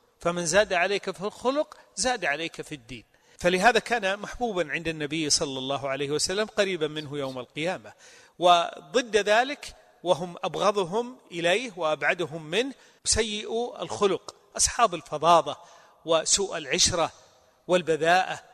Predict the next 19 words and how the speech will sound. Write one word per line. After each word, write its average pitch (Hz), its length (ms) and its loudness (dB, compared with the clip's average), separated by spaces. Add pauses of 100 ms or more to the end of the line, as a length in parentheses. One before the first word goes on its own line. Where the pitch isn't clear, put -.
(240)
الثرثارون 226 920 0
المتشدقون 214 1040 -4
المتفيهقون. 170 920 -6 (320)
الثرثارون 233 760 -2
يعني 190 240 -6
كثيرو 233 540 -2
الكلام، 160 460 -6 (160)
المتشدقون 226 960 -4 (340)
التي 240 460 -2
يتكلم 220 480 -2
من 214 120 -8
شدقيه، 180 520 -2 (480)
إذا 185 240 -2
أخذ 185 220 -4
يتكلم 196 640 -2
كأنما 220 680 -2 (360)
يتكلم 202 480 -4
من 190 80 -8
شدقيه 196 540 0